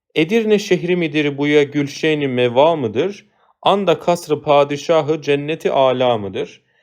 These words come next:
Şimdi dikkat ederseniz zaten soru edatlarımız var. Soru edatları dolayısıyla da istifham sanatının kullanıldığını söyleyebiliriz.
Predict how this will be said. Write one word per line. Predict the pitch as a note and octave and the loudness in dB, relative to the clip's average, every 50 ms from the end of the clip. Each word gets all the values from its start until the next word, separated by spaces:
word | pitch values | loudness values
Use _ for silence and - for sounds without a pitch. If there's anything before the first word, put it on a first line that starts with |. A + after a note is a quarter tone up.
| _ _ _ | _ _ _
Şimdi | - - A3+ G#3+ G3+ D#3+ C#3+ C3 B2 A#2+ B2 - - _ _ _ _ _ _ _ | -8 -4 -4 -2 -2 0 0 0 0 -2 -4 -8 -14 _ _ _ _ _ _ _
dikkat | - - - A3+ G#3+ | -10 -2 2 4 4
ederseniz | G#3+ G#3 A3+ A#3 A3+ - G#3 F#3 E3 D3+ C#3 | 4 4 4 0 0 0 -2 -2 -2 -2 2
zaten | F3+ F#3+ F#3+ F#3+ F#3 F3 | 2 2 2 0 -2 -6
soru | D#3+ - - D#3+ D#3+ F3 G#3+ | -6 -6 -2 -2 2 2 2
edatlarımız | G#3+ F#3 D#3 D3+ D3+ D3 - - D#3 D3+ D3+ D#3 D3+ E3+ F#3 E3 C3+ A2+ | 2 2 2 2 0 0 -2 -2 0 2 2 2 2 0 -4 -4 -4 -2
var. | G#2+ G#2+ C#3 E3 | -2 -2 -2 -4
Soru | - - - F3+ F3 G3+ | -6 -6 -4 -2 0 0
edatları | G3+ F#3+ F#3 F3+ F#3 - F3+ F#3 F3+ | 2 2 0 -2 -2 -4 -4 -4 -4
dolayısıyla | F3+ E3+ E3 E3+ E3+ E3 - - F#3+ D#3+ D3 B2+ | -2 -2 0 -2 -2 -4 -6 -6 -4 -4 -2 -4
da | C3 C3 | -4 -6
istifham | - - C#3 - - - D#3 - - F#3+ F#3 F#3 | -8 -10 -14 -14 -12 -14 -12 -8 -8 -8 -8 -6
sanatının | - F3 D#3 C#3 - - C#3+ C#3 C3+ | -8 -6 -6 -6 -6 -6 -6 -8 -8
kullanıldığını | C#3 - D#3 D3 D3 C#3 C3+ B2+ A#2+ B2 B2+ C#3+ F3+ A3 A3+ - - _ _ _ _ | -8 -8 -6 -6 -4 -4 -4 -4 -4 -4 -4 -4 -4 -6 -6 -8 -14 _ _ _ _
söyleyebiliriz. | _ - - - C#3 C#3 C#3+ C#3+ C3+ C#3 D#3+ F3 C#3+ C#3+ C3 C3 B2 C#3+ F#3 - - - _ | _ -18 -2 2 4 4 4 4 2 0 0 0 -2 -2 -2 -2 -4 -4 -8 -10 -16 -20 _